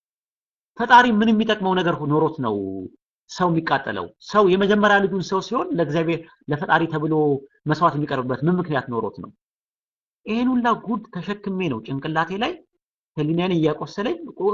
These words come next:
እስልምና የቴሮሪዝም ሃይማኖት ነው። እስልምና ግደል ነው የሚለው። እንደዚህ ቅድም ያየናቸው ጥቅሶች ታይተው ነው እንግዲህ እስካ-፣ እስካሁን ሚዲያው የሚለፈልፈው ማለት ነው። ስለዚህ እነዚህ ጥቅሶች እንዴት ይታያሉ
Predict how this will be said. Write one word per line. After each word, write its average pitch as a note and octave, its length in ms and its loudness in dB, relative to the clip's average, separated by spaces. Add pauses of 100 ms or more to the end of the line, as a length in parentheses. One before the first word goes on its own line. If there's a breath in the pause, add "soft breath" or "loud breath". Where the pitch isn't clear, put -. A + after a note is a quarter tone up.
(160)
እስልምና D4 380 2 (120)
የቴሮሪዝም C4 760 4
ሃይማኖት G3+ 380 6
ነው። A2+ 120 -6 (840)
እስልምና C4+ 420 2 (380)
ግደል G#3 300 6
ነው B3+ 120 6
የሚለው። G#3 260 6 (640)
እንደዚህ A#3+ 360 2
ቅድም A#3 220 2
ያየናቸው G3+ 380 4
ጥቅሶች E3+ 240 -6
ታይተው D#3 280 0
ነው A2 80 -4
እንግዲህ G#2 220 -6 (340)
እስካ-፣ D#3 200 -4
እስካሁን G#3+ 280 2
ሚዲያው D3 220 2
የሚለፈልፈው G#2 560 -6
ማለት - 260 -12
ነው። - 100 -20 (1000)
ስለዚህ E3+ 280 0
እነዚህ E3+ 220 0
ጥቅሶች D#3+ 260 -8
እንዴት B2 200 -4
ይታያሉ G2+ 400 -8